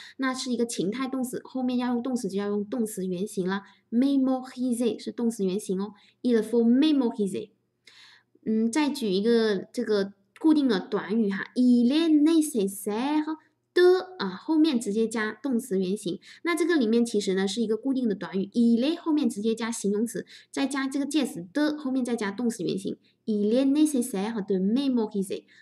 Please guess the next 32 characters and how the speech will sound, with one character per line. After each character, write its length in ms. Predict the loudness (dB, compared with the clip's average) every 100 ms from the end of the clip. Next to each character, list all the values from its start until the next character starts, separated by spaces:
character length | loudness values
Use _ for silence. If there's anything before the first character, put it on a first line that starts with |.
| _
啊， 300 | -12 -12 -10
就 120 | -10
是 140 | -8
必 220 | -4 -2 -2
须 240 | -2 -2
要 180 | -2 -4
记 220 | -2 -4
住、 200 | -2 -4
牢 200 | -6 -6
记 160 | -6 -4
的 80 | -2
意 140 | -2
思。 180 | -6 -8 -4
Nécessaire 640 | -2 0 -4 -4 -6 -6
是 140 | -6
必 180 | -4 -4
须 160 | -4 -4
的 80 | -4
意 140 | -4
思。 180 | -6 -12 -18 -20 _
Il 180 | 0 2
est 80 | 4
nécessaire 880 | 4 4 2 -2 -2 -6 -4 -6
de 140 | -4 -2
mémoriser。 920 | 0 0 0 0 -2 -4 -6 -8 -12 _ -20 -20 -6
那 180 | -2 0
比 100 | 2
如 60 |
说 160 | 0 2
有 180 | 2 2
阳 240 | 0 -2
光， 300 | -2 -2 -2